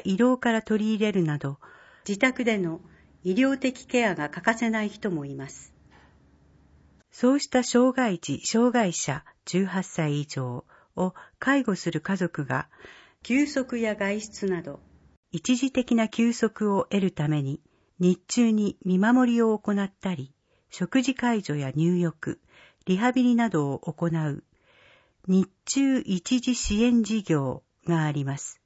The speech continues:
医療生協埼玉では、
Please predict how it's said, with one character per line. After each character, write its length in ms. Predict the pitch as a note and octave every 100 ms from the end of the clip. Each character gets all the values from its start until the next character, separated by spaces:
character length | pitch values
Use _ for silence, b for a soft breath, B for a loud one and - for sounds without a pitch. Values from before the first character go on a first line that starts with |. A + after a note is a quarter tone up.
| _ _ _ _ _ _ _ _ _ _ _ _ _
医 100 | -
療 240 | G3+ D4 D4+
生 280 | D4 C#4 B3
協 220 | E3+ D#3
埼 260 | - G3+
玉 240 | F#3+ D#3 C#3+
で 140 | B2+
は、 160 | C#3